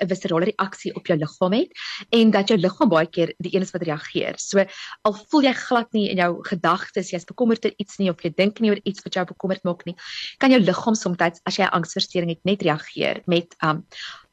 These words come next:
hart wat vinniger klop, um, daai vreeslike borspyn wat voel of jy nie asem kry nie.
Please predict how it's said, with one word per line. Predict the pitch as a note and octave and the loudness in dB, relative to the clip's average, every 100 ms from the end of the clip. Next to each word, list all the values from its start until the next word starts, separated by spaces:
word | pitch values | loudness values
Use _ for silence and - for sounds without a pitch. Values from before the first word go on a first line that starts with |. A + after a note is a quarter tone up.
| _ _ _ - | _ _ _ -8
hart | E3 F#3+ A3 | 0 0 0
wat | A#3+ - | -4 0
vinniger | A3 G#3+ - - | 0 -2 -6 2
klop, | G#3 G3+ G3+ - - - - | 4 6 4 -4 -20 -8 2
um, | F3+ E3+ E3 - - _ _ _ G3 F3+ _ _ _ | 6 6 4 -2 -12 _ _ _ -8 -8 _ _ _
daai | G3+ F3+ F#3+ G3 | 4 6 6 2
vreeslike | - A3+ A3+ | -4 -4 -4
borspyn | F#3 E3+ F3+ - - _ A#3+ A#3 | 2 4 6 4 -2 _ 2 2
wat | G#3+ - | -2 -6
voel | A3 | -8
of | |
jy | G#3 | -6
nie | G#3 | 0
asem | G#3+ G#3+ G#3+ G#3 | 4 4 2 -2
kry | G3+ G3+ F3 F#3+ | 0 0 0 0
nie. | F#3+ F#3+ | 2 2